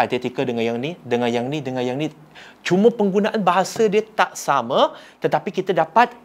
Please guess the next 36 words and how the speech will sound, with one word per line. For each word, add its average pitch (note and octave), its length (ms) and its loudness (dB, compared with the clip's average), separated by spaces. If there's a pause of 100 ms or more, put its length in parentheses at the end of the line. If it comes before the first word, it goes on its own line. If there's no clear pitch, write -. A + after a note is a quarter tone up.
(160)
informasi F3 640 2
yang E3 160 4
lebih E3+ 320 0 (260)
compact F3 460 4
dan D#3 160 2
lebih D#3+ 180 4
tepat. - 260 0 (720)
Dan F#3+ 240 4
bila G#3 160 4
kita G#3 240 2
buat F3+ 240 2
keputusan, A3 560 -6
kita - 240 -4
make F3+ 160 -2
sure C4 160 0
keputusan F#3+ 480 0
tu G#3 80 2
adalah E3 240 4
tepat. E3 320 2 (160)
Sebab E3 240 2
apa? C4 140 -2 (260)
I'm F#3+ 160 -2
not C4+ 160 4
the - 80 4
expert A#3 320 0
in B3+ 80 -2
this C#4+ 160 -2
field. F4+ 240 2 (240)
So, - 240 2
since - 240 2
I'm G#3 160 2
not C4 80 8
the G#3 80 6
expert, F3+ 400 2 (560)
of A#3 80 2
course, - 320 2